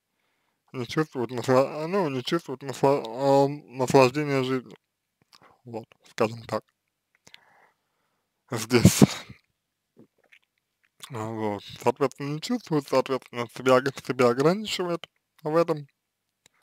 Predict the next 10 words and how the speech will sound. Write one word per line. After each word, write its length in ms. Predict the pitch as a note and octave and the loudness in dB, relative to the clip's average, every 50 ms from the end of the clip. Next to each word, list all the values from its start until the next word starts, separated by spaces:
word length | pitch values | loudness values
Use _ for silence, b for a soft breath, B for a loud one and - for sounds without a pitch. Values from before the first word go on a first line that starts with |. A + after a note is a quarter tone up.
| _ _ _ _ _ _ _ _ _ _ _ _ _ _ _ _ _ _ _ _ - | _ _ _ _ _ _ _ _ _ _ _ _ _ _ _ _ _ _ _ _ -4
И 840 | C3 C3 C#3 C#3+ D#3 D#3 D#3 D#3 D#3 D3+ D#3 D#3 D#3 D#3 D#3+ D#3+ D#3 C#3 B B B B B B _ | -2 0 2 2 2 2 2 2 4 4 4 4 4 2 2 2 0 -4 B B B B B B _
когда 440 | - - - D3 C#3+ D#3 D#3+ E3 D#3 | -2 2 4 4 4 6 6 6 6
он 240 | D3+ D3 C#3 C3+ C3 | 6 6 4 0 -4
себя 260 | - - C#3 C3+ C#3 | -6 -6 -4 -2 0
в 60 | C3+ | 0
этом 220 | C3+ C3 - C3+ C3+ | 0 -2 -2 -2 -2
ограничивает, 840 | C3 C3+ D3 D#3+ F#3 A3+ B3 A#3 - - G3+ F#3 F3+ E3+ D#3+ - - - - | -2 0 2 0 0 0 -2 -4 -4 -4 -2 -4 -4 -4 -6 -8 -12 -12 -8
то, 320 | - E3 F3 F#3 G3 G#3 F#3+ - - - _ _ _ _ _ _ _ _ _ _ - - - - _ - | -6 -4 -4 -2 -4 -6 -8 -10 -16 -20 _ _ _ _ _ _ _ _ _ _ -8 -8 -8 -8 _ -8
собс-, 360 | - E3 - - - - _ B B B B B B B B B B B B B | -8 -8 -8 -8 -18 -20 _ B B B B B B B B B B B B B
а, 460 | D#3 D3+ D3+ D3+ D3 D3 D3 D3 C#3 | 6 10 12 12 12 12 12 10 8